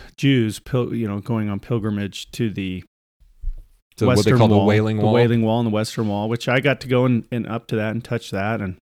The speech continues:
Speaker 2: Did you put a prayer in it?
Speaker 1: Um, I d-, I didn't, but other people with us were doing that. That the, you know, the options there to do that.
Speaker 2: It's like the Israeli version of the temple roll.
Speaker 1: Right. And then you have
Speaker 2: Weird, huh?
Speaker 1: Christians.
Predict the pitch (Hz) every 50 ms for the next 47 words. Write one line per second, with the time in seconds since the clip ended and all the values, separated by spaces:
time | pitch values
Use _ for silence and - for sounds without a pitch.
0 | _ _ _ _ _ _ _ _ _ _ _ _ _ _ _ _ _ _ _ _
1 | - - 95 - - 101 95 - - - 95 95 101 104 107 113 - - - -
2 | - 120 117 113 113 110 110 104 101 95 - _ _ _ _ _ _ _ _ _
3 | - _ _ - - 151 196 190 151 117 123 - _ - - - 151 165 180 147
4 | 123 143 139 120 107 85 - _ - - - _ _ _ _ _ _ _ _ _
5 | _ - 113 131 123 - 135 139 143 143 135 - - 139 127 - 120 120 113 107
6 | 101 107 113 104 - - 101 95 - - - 113 98 104 101 95 87 90 76 98
7 | 101 107 107 - - 120 120 117 117 113 104 98 101 104 104 107 101 95 101 -
8 | - 117 104 90 92 90 90 90 87 - 131 117 107 110 110 139 - _ - -
9 | - 110 98 - 101 95 95 95 95 104 101 101 98 98 92 85 98 95 90 -
10 | 104 98 95 87 90 92 87 87 82 - - 101 95 90 98 98 95 95 95 98
11 | 104 113 107 - - - - - - - - - - - - - 113 117 113 104
12 | 101 95 - - - _ _ _ _ _ _ _ _ _ _ _ - 147 139 143
13 | 147 151 165 170 165 156 151 147 139 139 131 - 104 110 117 110 101 95 87 101
14 | 101 98 101 101 143 - -